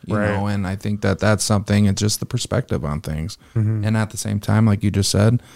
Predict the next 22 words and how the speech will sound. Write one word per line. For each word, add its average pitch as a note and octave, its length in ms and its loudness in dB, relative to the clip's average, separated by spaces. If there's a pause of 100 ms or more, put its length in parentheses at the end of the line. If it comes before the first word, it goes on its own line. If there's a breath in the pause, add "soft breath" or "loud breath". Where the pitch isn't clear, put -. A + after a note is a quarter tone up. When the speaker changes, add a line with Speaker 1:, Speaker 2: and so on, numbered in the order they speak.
(300 loud breath)
Speaker 1:
building A2 320 8
relationships A2 800 6
are A2+ 100 6
important. G#2+ 680 4 (520 loud breath)
In A#2+ 140 4
the A2+ 80 6
real B2+ 220 10
estate A2+ 320 8
world, G#2+ 440 6
it's G#2 240 4
like G#2 320 4
the G#2 80 4
real A2+ 220 8
estate A2 260 4
agents G#2 380 4
that F#2 100 4
don't A2 220 4
reach A2 240 6
out G#2+ 180 6
to G2+ 80 2
anybody A#2+ 560 4 (300)
or G2+ 300 0